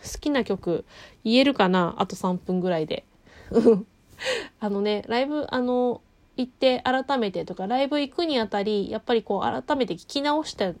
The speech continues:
きたんですよ。あの、Spotifyとか、いろんな音楽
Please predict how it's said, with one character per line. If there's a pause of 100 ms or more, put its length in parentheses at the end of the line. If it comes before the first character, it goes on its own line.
(120)
き
た
ん
で
す
よ。
あ
の、 (340)
Spotify
と
か、 (1040)
い
ろ
ん
な
音
楽